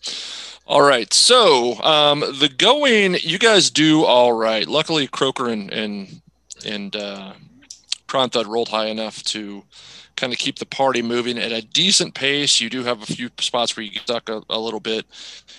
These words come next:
Uh, you take a break to eat some rations, things like that. Rolthor says he's gonna help out, but really spends his entire time focusing on Meep rather than traveling. But there's a bonus to that.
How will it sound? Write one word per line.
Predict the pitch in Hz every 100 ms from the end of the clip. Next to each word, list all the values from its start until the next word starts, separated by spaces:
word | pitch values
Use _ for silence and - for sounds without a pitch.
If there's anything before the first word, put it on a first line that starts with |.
| _
Uh, | - 107 107
you | 117
take | 170 156
a |
break | 120 127 131 -
to | - 120 117 117 -
eat | 127
some | - 107
rations, | 110 110 110 104 -
things | 110 110
like | 107
that. | - 110 110 - - - -
Rolthor | 151 185 180 143
says | 151 143
he's | 135
gonna | 135 131
help | 120 120
out, | 117 117
but | 107
really | 110 117 113
spends | 120 107
his | 104 98
entire | 101 107 104
time | 101 101
focusing | 101 - 110 104 104
on | 101
Meep | 113 131 -
rather | 113 98
than | 101
traveling. | 95 110 110 123 127 131 _ -
But | 131 - - - _ _ - - _ -
there's | 113
a | 110
bonus | 104 113 113 104
to | 104
that. | 101 98